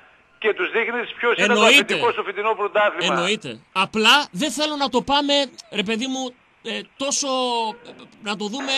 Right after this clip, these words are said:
Speaker 2: με, με μια τέτοια πρεμούρα. Έχω αποδείξει ήδη ότι είμαι η καλύτερη ομάδα.
Speaker 1: Σίγουρα
Speaker 2: Όλη τη
Speaker 1: και
Speaker 2: χρονιά.
Speaker 1: μια, και μια ακόμα,
Speaker 2: Α,
Speaker 1: και
Speaker 2: μπράβο.
Speaker 1: μια ακόμα
Speaker 2: Απλά αυτό είναι και μια, έτσι, ένα επιστέγασμα, είναι μια,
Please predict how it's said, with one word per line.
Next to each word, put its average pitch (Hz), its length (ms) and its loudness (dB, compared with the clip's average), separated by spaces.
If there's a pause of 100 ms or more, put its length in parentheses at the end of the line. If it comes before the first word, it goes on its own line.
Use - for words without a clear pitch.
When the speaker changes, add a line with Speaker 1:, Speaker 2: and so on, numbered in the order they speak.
(540)
Speaker 2:
με, 208 120 -2
με 214 160 -2
μια 262 200 0
τέτοια 285 300 -4
πρεμούρα. 240 720 0
Έχω 262 280 2
αποδείξει 247 580 0
ήδη 277 320 4
ότι 220 260 -2
είμαι 160 340 -6 (100)
η 175 100 -8
καλύτερη 175 440 -4
ομάδα. 151 380 -8 (160)
Speaker 1:
Σίγουρα 247 220 2
Speaker 2:
Όλη 240 100 6
τη 233 120 4
Speaker 1:
και 220 80 -2
Speaker 2:
χρονιά. 220 260 4
Speaker 1:
μια, - 220 4
και 185 100 -6
μια 214 200 0
ακόμα, 226 340 2
Speaker 2:
Α, 226 180 2 (160)
Speaker 1:
και 262 80 8
Speaker 2:
μπράβο. 202 180 0
Speaker 1:
μια 208 140 0
ακόμα 220 180 6
Speaker 2:
Απλά 269 400 10 (120)
αυτό 330 340 2
είναι 320 140 2
και 277 200 0
μια, 302 160 2 (400)
έτσι, 247 260 -6 (200)
ένα 262 180 0
επιστέγασμα, 254 640 -2
είναι 262 140 -2
μια, 262 180 -2